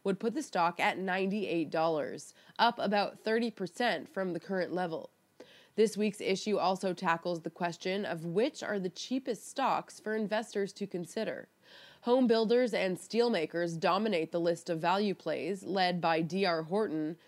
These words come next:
Lennar, Toll Brothers, Cleveland-Cliffs,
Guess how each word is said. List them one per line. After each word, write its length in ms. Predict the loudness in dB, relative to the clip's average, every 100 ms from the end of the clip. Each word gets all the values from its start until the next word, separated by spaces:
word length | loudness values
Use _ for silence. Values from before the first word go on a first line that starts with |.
| _
Lennar, 500 | 0 2 2 -2 -8 -12 -20 -6
Toll 280 | 0 0 2
Brothers, 600 | 0 0 -2 -4 -6 -18 _ _
Cleveland-Cliffs, 1160 | 0 2 4 4 2 0 0 2 2 -2 -10